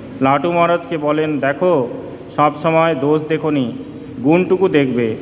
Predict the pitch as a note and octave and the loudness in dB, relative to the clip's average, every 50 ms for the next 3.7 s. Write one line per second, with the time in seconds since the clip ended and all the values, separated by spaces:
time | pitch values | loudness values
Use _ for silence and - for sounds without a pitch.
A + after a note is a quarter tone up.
0 | - - - - - - - - C3 C3+ C#3 D3 C3+ E3 E3 E3 D#3+ D#3+ D#3+ D#3+ | -10 -12 -12 -14 -14 -12 -4 0 2 2 2 2 0 0 0 2 2 4 4 2
1 | D#3+ E3 D#3+ - - - C#3+ C#3+ D3 D#3+ E3 E3 E3 D#3+ - - - - - C3 | 2 0 -2 -6 -6 -2 -2 -2 0 0 -2 -2 -4 -6 -8 -12 -14 -10 -6 -4
2 | C3 C#3 D3 D#3 D#3 D#3 D#3+ D#3+ D#3+ D#3+ D#3 D#3 D3+ D#3 D3+ C#3+ D#3+ D#3 D3+ D#3 | -2 0 0 0 0 2 2 2 2 2 2 4 4 2 2 0 0 0 0 -2
3 | D3+ - D3+ - - C3+ C3+ C#3+ C#3+ C3 C#3 B2+ A2+ A2 | -2 -2 -4 -2 0 0 2 2 2 2 0 -2 -2 -4